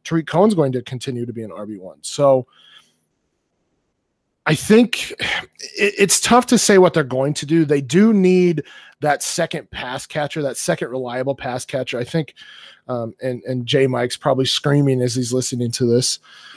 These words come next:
Uh, but Anthony Miller showed something last season.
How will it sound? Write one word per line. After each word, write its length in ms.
Uh, 260
but 420
Anthony 340
Miller 520
showed 600
something 800
last 240
season. 340